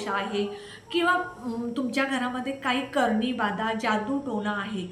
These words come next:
तर त्यासाठी मी आज अत्यंत प्रभावी असा उपाय सांगणार आहे, तो तुम्ही नक्की करा. व्हिडिओ स्किप न करता बघा, शेवटपर्यंत ऐका. सगळं व्यवस्थित व्हिडिओ ऐकून उपाय करा. बघा, तुम्हाला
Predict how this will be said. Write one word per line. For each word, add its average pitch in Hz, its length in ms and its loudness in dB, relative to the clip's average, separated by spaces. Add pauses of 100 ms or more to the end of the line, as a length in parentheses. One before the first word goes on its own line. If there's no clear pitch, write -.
(300)
तर 262 80 2
त्यासाठी 220 680 -2
मी 233 140 -6
आज 208 420 -4
अत्यंत 277 760 0
प्रभावी 226 520 0
असा 214 180 -2
उपाय 190 260 -2
सांगणार 196 280 -6
आहे, - 120 -4 (400)
तो 220 180 2
तुम्ही 214 200 2
नक्की 214 460 -2
करा. 185 260 -2 (420)
व्हिडिओ 285 420 4
स्किप 381 560 2
न 330 40 2
करता 269 320 0
बघा, 240 220 -2
शेवटपर्यंत 233 760 2
ऐका. 208 340 0 (360)
सगळं 285 520 2
व्यवस्थित 285 600 2
व्हिडिओ 269 220 4
ऐकून 262 280 2
उपाय 269 400 0
करा. 254 280 -2 (320)
बघा, 214 240 0
तुम्हाला 220 360 -4